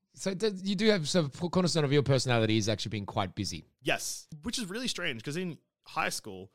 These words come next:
Speaker 2: my teachers and stuff like that would often call me lazy. And I guess they were probably right, but at some point, somewhere,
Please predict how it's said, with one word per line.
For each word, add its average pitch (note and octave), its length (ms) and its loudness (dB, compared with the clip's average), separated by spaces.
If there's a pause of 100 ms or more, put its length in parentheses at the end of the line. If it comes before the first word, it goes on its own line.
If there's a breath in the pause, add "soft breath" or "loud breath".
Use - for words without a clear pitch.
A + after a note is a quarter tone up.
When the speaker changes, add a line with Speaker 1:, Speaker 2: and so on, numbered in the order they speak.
(280)
Speaker 2:
my A#2 100 -10
teachers C3+ 300 -8
and A#2+ 80 -10
stuff A#2+ 240 -10
like G#2+ 140 -14
that - 260 -10
would G#2 320 -8 (180)
often G#2+ 280 -12
call G#2+ 120 -14
me G2 120 -12
lazy. G#2 560 -10 (480)
And G#2 460 -10 (260)
I C#3 80 -6
guess D3+ 280 -8
they - 60 -8
were B3+ 120 -6
probably B2+ 440 -10
right, A#2 420 -6
but A#2+ 220 -8
at B2+ 120 -6
some A3+ 360 0
point, C3 460 -4 (380)
somewhere, B2 760 -2